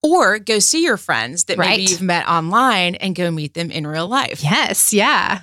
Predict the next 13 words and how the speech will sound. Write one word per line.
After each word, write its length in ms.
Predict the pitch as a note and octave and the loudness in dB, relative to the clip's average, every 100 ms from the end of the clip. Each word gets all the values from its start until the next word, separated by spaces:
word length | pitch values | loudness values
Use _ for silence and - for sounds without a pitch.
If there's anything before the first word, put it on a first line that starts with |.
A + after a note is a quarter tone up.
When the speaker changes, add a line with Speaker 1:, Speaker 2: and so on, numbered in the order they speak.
| _ - | _ -8
Speaker 1:
That 160 | D4 | -2
sounds 280 | - E3+ D#3 | -2 0 -2
super 300 | - - - | -4 -6 -14
fun. 180 | - - | -16 -4
Speaker 2:
Right? 380 | F3+ F3+ F4 - _ - | 0 2 2 -2 _ 0
Yeah. 300 | F#3 B3 - | 2 2 2
Speaker 1:
Yeah. 40 | |
Speaker 2:
Take 140 | B3 G#3+ | 2 0
the 80 | G3+ | 2
real 200 | A#3 A3 | 4 4
world. 300 | G3 F#3+ A#3 | 4 4 4
<laughs> 380 | D#4+ G4 A4 G4+ G4+ F#4 | 6 6 6 4 4 4
Speaker 1:
Exactly. 840 | - - G#3 C#4+ - G3 F3 D3+ | 4 4 4 4 2 2 2 2